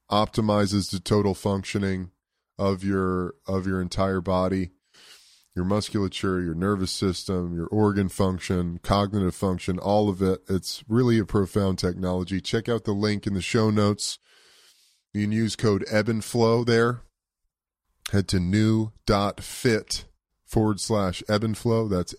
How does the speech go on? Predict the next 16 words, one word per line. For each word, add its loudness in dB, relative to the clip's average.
N 0
E -2
U 0
dot -2
fit, -4
F 0
I 0
T, 0
forward 0
slash 0
ebb 2
and -2
flow. -2
Check -2
that 0
out. -2